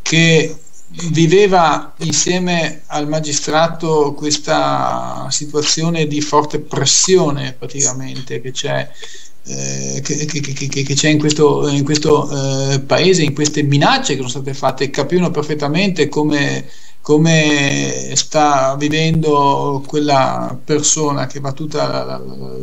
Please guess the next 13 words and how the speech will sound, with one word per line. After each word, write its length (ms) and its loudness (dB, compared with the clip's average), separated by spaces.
la 100 0
nostra 300 2
stima 400 4
più 160 -6
profonda, 600 -2
e 800 2
erano 1040 2
solidali, 880 0
erano, 1200 -2
erano 260 4
con 140 2
lui 260 2
praticamente. 920 -4